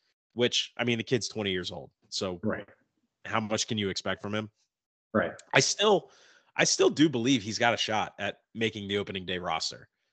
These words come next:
Speaker 1: Now, we went out and signed Kolten Wong to a minor league deal. He's a veteran left-handed bat, second baseman. Um, I think as of right now, it's probably the most likely scenario that he is the starter on opening day at that position.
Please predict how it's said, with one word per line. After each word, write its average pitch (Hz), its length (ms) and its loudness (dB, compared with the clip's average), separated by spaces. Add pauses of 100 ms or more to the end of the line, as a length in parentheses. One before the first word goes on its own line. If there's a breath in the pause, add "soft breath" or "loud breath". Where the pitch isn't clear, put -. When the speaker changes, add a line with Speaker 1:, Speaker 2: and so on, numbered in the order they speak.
(240)
Speaker 1:
Now, 113 180 4
we 120 140 2
went 139 160 4
out 160 80 6
and 139 100 -6
signed 139 240 0
Kolten 120 320 2
Wong 110 380 2
to 107 400 -4
a 107 180 0
minor 98 300 -2
league 95 160 -2
deal. 98 220 -2
He's 98 120 -6
a 98 60 -10
veteran 104 440 0
left-handed 101 520 -2
bat, 98 260 -2
second 98 300 -6
baseman. 90 480 -6 (540)
Um, 92 420 -8 (460)
I 113 100 4
think - 380 -4 (120)
as 120 260 4
of 110 180 2
right 110 200 2
now, 104 280 0
it's 110 140 -6
probably 104 840 -6
the 95 160 -8
most 98 340 -4
likely 107 280 -4
scenario 98 520 0
that 92 160 -10
he 104 440 -6
is 101 200 -4
the 95 60 -14
starter 104 580 -2
on 113 400 -2 (300)
opening 123 260 -2
day 123 140 6
at 127 80 2
that 143 100 6
position. 175 420 -2